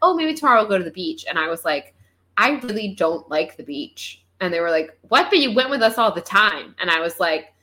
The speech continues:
"'Cause no one ever asked. And I'd rather hang out with my friends doing something I don't like and have friends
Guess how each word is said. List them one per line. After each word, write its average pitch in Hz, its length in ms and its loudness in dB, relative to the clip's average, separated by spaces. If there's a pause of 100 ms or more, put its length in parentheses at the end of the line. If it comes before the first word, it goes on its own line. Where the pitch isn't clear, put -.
(220)
"'Cause - 200 -18
no 170 220 -4
one 208 140 -2
ever 202 220 -2
asked. - 600 -10
And 180 140 -2
I'd 170 220 0
rather 196 300 2
hang 233 200 -2
out 220 140 2
with 214 120 -6
my 214 140 -2
friends 202 380 -2
doing 190 180 -4
something 185 280 -6
I 165 100 -2
don't 170 260 -8
like 196 400 -2 (240)
and 196 140 -6
have 185 240 0
friends 208 640 -4